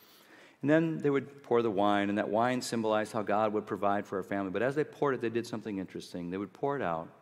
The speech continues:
representing how they just knew that God was gonna provide for them, the generosity that he had given them. But then they would just keep pouring,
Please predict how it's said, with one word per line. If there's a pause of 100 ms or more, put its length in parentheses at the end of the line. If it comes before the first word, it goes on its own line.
(720)
representing
how
they
just
knew
that
God
was
gonna
provide
for
them,
the
generosity
that
he
had
given
them.
But
then
they
would
just
keep
pouring,